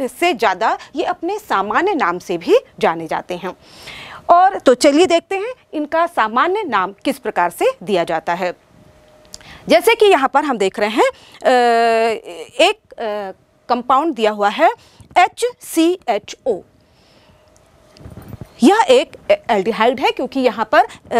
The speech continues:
सीएचओ समूह उपस्थित है।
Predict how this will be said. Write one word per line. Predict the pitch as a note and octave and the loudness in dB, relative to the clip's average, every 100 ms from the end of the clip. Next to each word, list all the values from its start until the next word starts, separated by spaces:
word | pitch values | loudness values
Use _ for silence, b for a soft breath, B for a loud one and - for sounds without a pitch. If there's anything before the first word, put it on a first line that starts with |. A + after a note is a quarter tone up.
| A3 A3 G#3+ | 2 2 -2
सीएचओ | - G4 A4+ - A#3+ - - C#4+ F#4 | -2 2 2 2 -2 -2 -10 -4 -4
समूह | G#4 A#3 F#3+ A#3+ F#4+ - | -4 -8 -8 -12 -14 -14
उपस्थित | A3 F3+ - D#4 | -10 -10 -6 -8
है। | - | -6